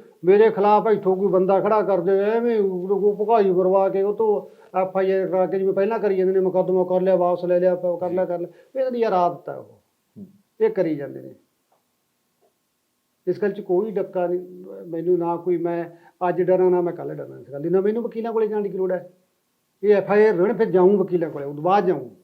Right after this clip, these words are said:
Speaker 2: ਜੀ। ਮੇਰਾ ਲਾਸਟ ਸਵਾਲ ਆ, ਅ, ਬੱਚਾ ਤੇ ਬੱਚੇ ਦੇ ਮਾਤਾ ਜੀ, ਮਾਤਾ ਚਰਨ ਕੌਰ ਜੀ ਠੀਕ ਠਾਕ ਨੇ, ਤੰਦਰੁਸਤ ਨੇ?
Speaker 1: ਬਿਲਕੁਲ, ਮਾੜੀ, ਮਾਲਕ ਦੀ, ਅਕਾਲ ਪੁਰਖ ਦੀ ਮਿਹਰ ਹੈ।
Speaker 2: ਜੀ।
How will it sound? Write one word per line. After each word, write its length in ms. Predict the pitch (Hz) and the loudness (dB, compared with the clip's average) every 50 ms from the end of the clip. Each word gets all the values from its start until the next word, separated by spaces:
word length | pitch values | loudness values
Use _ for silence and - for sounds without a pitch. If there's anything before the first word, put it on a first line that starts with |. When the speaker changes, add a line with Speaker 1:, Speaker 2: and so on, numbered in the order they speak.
| _ 104 | _ -20
Speaker 2:
ਜੀ। 160 | 104 95 87 _ _ _ _ _ _ _ _ _ _ _ _ _ _ _ _ _ _ _ _ _ _ _ _ _ _ - | -20 -20 -20 _ _ _ _ _ _ _ _ _ _ _ _ _ _ _ _ _ _ _ _ _ _ _ _ _ _ -8
ਮੇਰਾ 180 | 117 117 127 131 | -2 2 2 2
ਲਾਸਟ 280 | 127 127 123 123 - | 2 2 0 -2 -2
ਸਵਾਲ 240 | - 123 117 110 98 | -4 -2 -2 0 -2
ਆ, 160 | 92 - - _ _ _ _ - 113 113 113 | -2 -6 -10 _ _ _ _ -4 -2 0 0
ਅ, 40 | 107 | -2
ਬੱਚਾ 420 | 113 110 123 - - 143 139 143 | -2 -4 -6 -2 0 2 2 2
ਤੇ 160 | 143 143 143 | 2 0 -4
ਬੱਚੇ 260 | 135 120 117 - 131 127 | -4 -4 -6 -4 -4 -4
ਦੇ 100 | 131 127 | -4 -4
ਮਾਤਾ 300 | 123 117 113 - 120 117 | -4 -6 -4 -4 -4 -6
ਜੀ, 120 | 117 120 | -6 -6
ਮਾਤਾ 220 | 117 113 110 117 | -8 -6 -4 -4
ਚਰਨ 280 | 110 - 117 107 110 113 | -4 -4 -4 -6 -6 -6
ਕੌਰ 240 | 113 - 117 107 - | -6 -4 -4 -4 -4
ਜੀ 120 | 113 120 | -8 -12
ਠੀਕ 240 | 117 120 117 101 - | -12 -12 -16 -12 -6
ਠਾਕ 220 | - 120 120 120 | -6 -6 -4 -6
ਨੇ, 140 | 131 135 143 - | -8 -14 -16 -14
ਤੰਦਰੁਸਤ 420 | - 113 107 101 123 151 151 - 147 | -14 -12 -8 -6 -6 -6 -6 -6 -10
ਨੇ? 200 | 143 151 156 - - _ _ _ _ _ _ - | -10 -10 -12 -18 -20 _ _ _ _ _ _ -12
Speaker 1:
ਬਿਲਕੁਲ, 440 | 175 202 202 - 160 143 139 139 - - _ 185 170 | -12 -10 -10 -8 -10 -10 -10 -12 -16 -20 _ -20 -16
ਮਾੜੀ, 240 | 143 151 151 147 143 143 156 156 | -14 -12 -10 -10 -12 -14 -14 -14
ਮਾਲਕ 320 | 151 151 147 151 151 - | -12 -12 -12 -12 -12 -14
ਦੀ, 360 | 151 143 151 147 143 143 160 156 | -14 -14 -14 -14 -14 -14 -16 -16
ਅਕਾਲ 220 | 151 156 147 143 | -12 -12 -12 -12
ਪੁਰਖ 240 | 147 147 139 - 139 | -12 -14 -20 -20 -20
ਦੀ 120 | 135 143 | -18 -16
ਮਿਹਰ 280 | 139 143 143 139 156 160 | -16 -14 -12 -10 -8 -6
ਹੈ। 240 | 165 180 180 - _ _ _ - | -6 -8 -10 -12 _ _ _ -20
Speaker 2:
ਜੀ। 200 | 104 98 95 90 | -20 -20 -20 -20